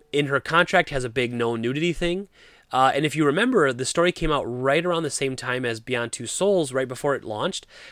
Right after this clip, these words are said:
was that someone had, or, n-, uh, someone had, uh,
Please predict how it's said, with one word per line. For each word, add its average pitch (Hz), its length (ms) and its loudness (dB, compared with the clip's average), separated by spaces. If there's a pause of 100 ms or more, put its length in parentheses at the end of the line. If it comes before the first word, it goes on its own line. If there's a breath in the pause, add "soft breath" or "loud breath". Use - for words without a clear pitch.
(120)
was 143 180 0
that 139 200 4
someone 156 340 2
had, 127 320 -2
or, 147 200 2 (160)
n-, 147 120 -4
uh, 110 420 0 (760)
someone 190 340 2
had, 139 280 0
uh, 104 300 0